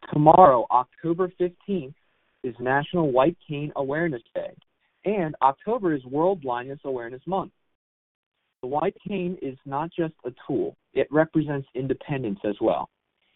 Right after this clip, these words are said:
On this day, we celebrate independence of those with blindness or vision impairments, and that vision loss doesn't have to be a hindrance to attaining your goals and dreams. At this time,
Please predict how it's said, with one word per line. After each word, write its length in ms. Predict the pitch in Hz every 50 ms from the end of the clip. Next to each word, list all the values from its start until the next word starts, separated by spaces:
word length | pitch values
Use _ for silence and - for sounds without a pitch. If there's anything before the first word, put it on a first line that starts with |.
| _ _ _ _ _ _ _ -
On 260 | 127 143 160 175 190
this 100 | 196 220 214 _
day, 440 | - 143 127 117 117 113 123 147 151
we 220 | - 127 127 131 135 _
celebrate 480 | - 135 127 127 127 123 120 110 101 -
independence 640 | 120 117 127 139 135 - 123 117 117 123 123 135 -
of 120 | - 92 -
those 200 | 101 101 98 101
with 140 | 104 98 -
blindness 400 | - 110 110 117 131 156 165 175 175 - -
or 160 | 110 117 127
vision 420 | 127 120 123 117 139 147 160 170
impairments, 440 | - - 131 113 110 117 127 160 - _ _ _ _ _ _ _ - - _ _ -
and 120 | 123 127
that 120 | 123 117
vision 360 | 117 120 147 165 165 208 190 156
loss 240 | 135 123 123 135 - - - - -
doesn't 260 | - 135 147 160 170
have 260 | 143 139 131 131 131 -
to 80 | 139
be 160 | 131 127 120
a 40 | 117
hindrance 480 | 117 117 143 143 143 110 95 92 98 101 _ _ -
to 100 | - 107
attaining 540 | 101 - - - 135 135 135 139 135 135 131
your 180 | 113 107 98
goals 380 | 98 101 113 110 113 117 120 123 _ -
and 160 | 113 113 107
dreams. 320 | 101 98 85 73 67 - _ - _ - - _ _ _ _ _ _ _ _ _ _ _ _ _ _ _ _ _ _ _ _ _ _ _ - _ _ _ _ _ _ -
At 160 | - 131 135 -
this 160 | 175 185 196 - - -
time, 460 | 175 156 139 127 123 123 135 147 143